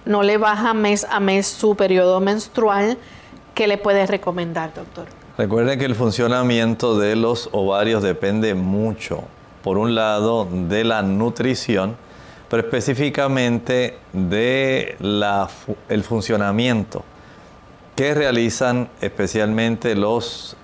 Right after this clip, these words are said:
Speaker 2: eh, digamos, los diferentes órganos de ese eje hipotálamo,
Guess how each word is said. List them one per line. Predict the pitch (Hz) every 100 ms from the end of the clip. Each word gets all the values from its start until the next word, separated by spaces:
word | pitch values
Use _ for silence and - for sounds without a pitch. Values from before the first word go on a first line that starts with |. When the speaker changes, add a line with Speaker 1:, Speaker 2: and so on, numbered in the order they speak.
| -
Speaker 2:
eh, | 98 98 92 90
digamos, | 95 101 110 117 107 - - - - -
los | 110
diferentes | 107 101 110 113 127 131 123 -
órganos | 120 120 120 127 117
de | 104 107 117
ese | - 127 107 -
eje | 110 117 120 139 135 - - - - -
hipotálamo, | - 113 - 101 - 117 127 139 160 185